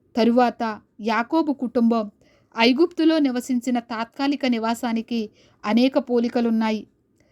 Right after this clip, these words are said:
రిబ్కా ఏశావు ఆగ్రహం గురించి యాకోబుకు చెప్పి హారానులోని తన అన్న లాబాను ఇంటికి వెళ్ళమని చెప్పింది. తన కొడుకు కోసం మళ్ళీ తన భర్తను మోసగించి,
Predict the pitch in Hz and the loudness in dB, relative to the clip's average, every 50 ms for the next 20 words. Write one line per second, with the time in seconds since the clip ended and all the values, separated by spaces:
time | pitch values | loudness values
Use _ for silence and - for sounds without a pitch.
0 | _ _ _ _ 175 196 240 254 240 233 _ - 302 269 214 - _ _ _ _ | _ _ _ _ -2 0 2 2 2 -2 _ 2 2 2 2 -4 _ _ _ _
1 | _ _ _ _ 233 226 233 247 - - 349 339 349 330 330 285 - - 208 220 | _ _ _ _ -2 -2 -2 -2 0 0 0 0 2 0 -2 -2 -2 -2 -4 -4
2 | 226 233 269 294 277 302 269 277 240 247 233 240 226 226 - 254 240 208 - _ | -2 -2 -2 0 2 4 4 4 2 2 0 -2 -2 -2 -2 -6 -6 -6 -8 _
3 | _ _ _ 220 214 208 220 214 269 269 254 240 233 - 233 - - 220 214 _ | _ _ _ -8 -6 -6 -6 -4 -4 -4 -4 -4 -6 -6 -8 -4 -4 -6 -6 _
4 | - 262 381 - _ _ _ _ _ _ _ _ _ _ - - 240 220 240 277 | -8 -8 -8 -8 _ _ _ _ _ _ _ _ _ _ -4 0 2 2 4 4
5 | 302 339 370 392 349 330 302 285 302 339 349 _ 311 262 247 233 - - 214 220 | 2 0 0 0 0 2 2 2 2 0 -2 _ -4 -4 -4 -4 -6 -8 -6 -4
6 | 233 254 262 262 240 214 220 220 226 254 277 294 269 262 254 233 233 240 240 233 | -2 0 0 -2 -2 -4 -4 -2 0 2 4 4 4 2 2 -2 -4 -6 -6 -4
7 | 220 208 220 226 220 220 214 220 233 - - 240 - _ - 214 220 202 190 - | -4 -4 -4 -4 -4 -4 -4 -4 -6 -4 -6 -8 -8 _ -8 -8 -8 -8 -10 -16
8 | _ _ _ _ _ _ _ _ _ _ _ - 247 254 247 - 254 240 254 254 | _ _ _ _ _ _ _ _ _ _ _ 2 2 2 2 2 2 0 2 2
9 | 311 339 330 - 262 240 - - 262 233 208 208 _ _ _ _ _ _ _ _ | 0 -2 0 0 0 0 0 -2 -4 -4 -4 -8 _ _ _ _ _ _ _ _
10 | _ - 214 226 233 247 247 269 285 269 233 277 _ _ _ - 247 240 233 214 | _ -2 0 2 2 4 4 4 2 2 0 -4 _ _ _ -4 -4 -2 -2 -2
11 | 226 226 220 _ - 311 339 320 269 247 226 226 - - 247 220 226 220 220 - | -2 -4 -4 _ -4 -2 0 0 0 0 -2 -4 -4 -4 -2 -2 -2 -4 -4 -4
12 | - 233 220 208 | -6 -6 -6 -6